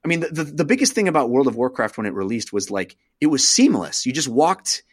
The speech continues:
and y-, there were no loading screens. You just walked from place to place and there were these transitions to new areas. And it just felt like, like, you couldn't believe a video game could do that, uh, of this size and scale. And I always kept wondering, what was it around the next corner? What was over the next hill?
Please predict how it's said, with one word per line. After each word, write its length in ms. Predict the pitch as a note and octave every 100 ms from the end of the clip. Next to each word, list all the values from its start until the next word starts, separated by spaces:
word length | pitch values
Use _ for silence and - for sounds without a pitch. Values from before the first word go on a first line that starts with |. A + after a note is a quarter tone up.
| _
and 340 | C#3 D3+ C#3+ - -
y-, 180 | C3+ -
there 140 | D3+
were 60 | F3
no 100 | G3
loading 440 | F3+ G3 D4+ G#3+
screens. 360 | C3 - G2+ G2
You 60 | C#3+
just 120 | C#3
walked 280 | C#3 D#3 -
from 120 | E3
place 220 | D#3+ D3+
to 80 | -
place 280 | G3 F3 C3+
and 100 | B2+
there 40 |
were 60 | B2+
these 240 | C3 - - -
transitions 760 | - - D#3 C#3 D3+ - D#3+ C3+
to 120 | -
new 160 | C#3 C#3
areas. 440 | C3 D3 C#3 G#2+
And 60 | A#2+
it 100 | A2
just 180 | D3 -
felt 160 | E3
like, 240 | D3 C#3 - - _ _ _ D3
like, 100 | D#3
you 120 | F3+
couldn't 220 | G#3 G3+
believe 240 | F3 F#3
a 60 | D#3+
video 240 | D3+ D#3+
game 200 | C#3+ C#3
could 200 | C3+ B2+
do 220 | A2+ F#3 F#3
that, 420 | B1+ A#1+ - - _ _ -
uh, 120 | A#2+
of 160 | B2+ B2
this 160 | D3+ -
size 340 | D#3 D3+ D3+
and 80 | C#3
scale. 260 | - F#3
And 100 | C#3+
I 20 | C3
always 200 | E3+ -
kept 200 | - C3+
wondering, 460 | E3 D#3+ D3 A#2+ _ - _
what 220 | - F3 F#3
was 140 | D#3+
it 60 | D#3
around 240 | D#3+ D#3+
the 80 | D3
next 220 | D3+ -
corner? 360 | - E3 D3+ A2
What 160 | C3+
was 140 | D3+ D3+
over 140 | C#3+
the 40 |
next 240 | C#3 C3+ -
hill? 440 | D#3 D#3 G#2 F2